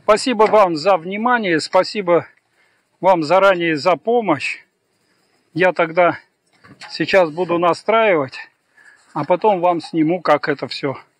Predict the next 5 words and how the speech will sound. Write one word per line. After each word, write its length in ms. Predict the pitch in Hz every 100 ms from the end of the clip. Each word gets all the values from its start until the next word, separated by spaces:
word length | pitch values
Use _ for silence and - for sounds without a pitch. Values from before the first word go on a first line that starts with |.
| _ _ _
работает. 760 | 151 151 127 131 - 107 - - _ - -
Здоровья 580 | 151 123 196 262 240 180
вам 200 | 151 131
всем, 300 | - 113 101 - _
радости. 680 | 139 180 196 175 - 139